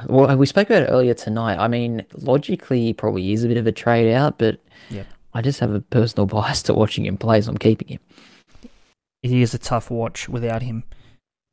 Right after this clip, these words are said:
Speaker 2: I'm confident, well, not confident, but I'm more comfortable this week, um, him going to Melbourne rather than him at Suncorp Stadium, watching without owning him.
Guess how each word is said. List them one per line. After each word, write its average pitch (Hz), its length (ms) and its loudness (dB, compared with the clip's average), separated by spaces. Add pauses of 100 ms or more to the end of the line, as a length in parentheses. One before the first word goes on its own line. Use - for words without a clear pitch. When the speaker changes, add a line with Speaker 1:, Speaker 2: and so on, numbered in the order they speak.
(160)
Speaker 2:
I'm 139 140 0
confident, 165 640 0
well, 151 180 -4
not 180 160 -4
confident, 113 580 -4
but 131 120 -2
I'm 120 100 -2
more 135 180 4
comfortable 123 460 -2
this 113 240 -8
week, 110 380 -12
um, 107 400 -8
him 120 220 -6
going 113 200 -6
to 113 60 -6
Melbourne 110 400 -6
rather 113 280 -2
than 110 140 -6
him 110 320 -6
at 117 120 -10
Suncorp 107 500 -8
Stadium, 101 520 -14
watching 117 360 -4
without 104 360 -8
owning 110 280 -8
him. 117 160 -12